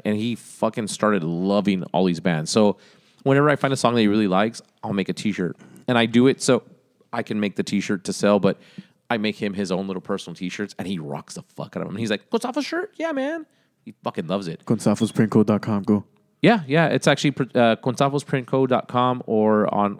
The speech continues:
Speaker 1: Instagram. Uh, it's, uh, same thing, uh, Gonzalez Print Co. And on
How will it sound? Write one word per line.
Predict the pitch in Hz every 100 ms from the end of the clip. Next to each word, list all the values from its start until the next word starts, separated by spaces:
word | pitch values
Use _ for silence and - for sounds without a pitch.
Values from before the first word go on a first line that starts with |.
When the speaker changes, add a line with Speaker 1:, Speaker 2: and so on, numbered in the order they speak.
| -
Speaker 1:
Instagram. | 110 - 113 107 104 -
Uh, | 98 95 92 92 92 90 -
it's, | 98 90 -
uh, | 95 90 78 80
same | - 104
thing, | 104 104 - _
uh, | - 95
Gonzalez | 101 95 95 92
Print | 107 90
Co. | 101 98 92 _ _ _ _ _
And | 110 101
on | 90 90